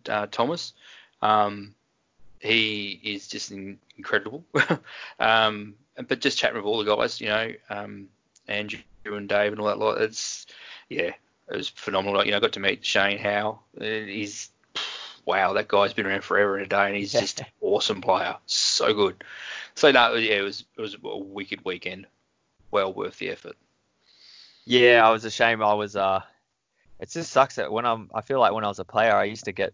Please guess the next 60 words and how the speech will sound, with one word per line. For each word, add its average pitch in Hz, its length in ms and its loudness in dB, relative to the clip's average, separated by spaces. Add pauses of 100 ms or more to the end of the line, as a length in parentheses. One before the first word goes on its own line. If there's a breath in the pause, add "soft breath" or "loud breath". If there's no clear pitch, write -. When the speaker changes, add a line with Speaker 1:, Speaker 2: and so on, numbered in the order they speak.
Speaker 2:
a 107 80 -6
lot 98 200 0
more 98 180 -2
chance 98 360 -2
to 92 100 -14
talk 107 280 0
to, 98 240 0 (360)
to - 120 0
people. 95 460 -2
I, 95 240 2 (140)
I 107 120 -2
had 110 120 2
a 110 40 -2
bit 104 140 0
more 95 160 -4
free 95 220 -2
time 101 340 2
then, 95 300 -4
but, 104 160 2
uh, 98 200 4
Speaker 1:
Yeah. 92 80 -8 (640 soft breath)
Speaker 2:
yeah, 98 280 6 (140)
no, 95 280 4
they're 101 220 2
a 113 100 -8
good 110 180 -4
bunch 107 220 2
of 98 80 -10
guys. 113 320 6
Yeah, 113 100 2
shout 117 320 6
out 104 180 6
to 98 180 -2
Thomas, 110 520 -2
uh, 95 180 4
Kim. 131 300 -6 (400)
Yeah, 107 220 2
Speaker 1:
Yeah. - 140 -4
Speaker 2:
with 110 120 -8 (400)
Iron 110 240 4
Man, 131 200 -2
just - 180 -8
getting 107 220 2
the, 104 160 2
the 110 140 -4
first 120 320 6
and 110 60 -4
only 113 240 4
win 117 240 0
so 117 220 2
far 110 320 6
of 113 100 -4
the, 98 220 0 (640 soft breath)
of 110 160 0
the, 101 440 2
uh, 95 300 6
N 104 100 0
X 104 200 -2
L. 135 240 4
That's - 200 -8